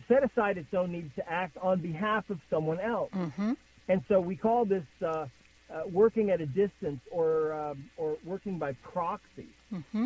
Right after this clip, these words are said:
Speaker 1: And so, uh, so yes, we have practitioners all over the world, and most of them work with most of their clients, I would say, uh, that are in other countries and in other parts of the world.
Speaker 2: Mm-hmm.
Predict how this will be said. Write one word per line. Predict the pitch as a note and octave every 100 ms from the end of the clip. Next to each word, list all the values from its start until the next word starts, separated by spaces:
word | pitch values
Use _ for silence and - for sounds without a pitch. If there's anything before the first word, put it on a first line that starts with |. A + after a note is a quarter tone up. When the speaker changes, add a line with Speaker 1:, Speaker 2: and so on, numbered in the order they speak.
| D#4+
Speaker 1:
And | F3 F3 E3 -
so, | G3 F3 F3 E3 E3
uh, | D#3+ D#3+ C#3 - _ _ - - -
so | G3
yes, | G3+ A#3 A3+
we | A3
have | G#3 G3
practitioners | G#3+ - A#3 G#3 G#3+ F#3+
all | F#3 G3+
over | E3+
the | F3
world, | E3+ G3 F#3
and | E3+
most | F3 C4 -
of | A#3+
them | F#3+ F3+ E3
work | F#3+ G3+
with | F3+ C#3+ F3+ C4+ B3+
most | F3+ G#3+ G#3+
of |
their | F#3+ D3
clients, | - F3 B3+ F#3 C#3+ D#3
I | D3
would | C#3+ C3 -
say, | C#3 D3+ - - - - F3+
uh, | D#3+ E3+
that | E3 F3+
are | F#3
in | F#3+ G3
other | F#3+ G#3+
countries | G3+ G#3 A#3+ C4 F3 C#3
and | D#3+
in | E3
other | E3+ F3+
parts | - F#3 F#3 G3+
of |
the | E3
world. | D3+ G3+ F#3+ E3+
Speaker 2:
Mm-hmm. | F#3+ D#3 A3+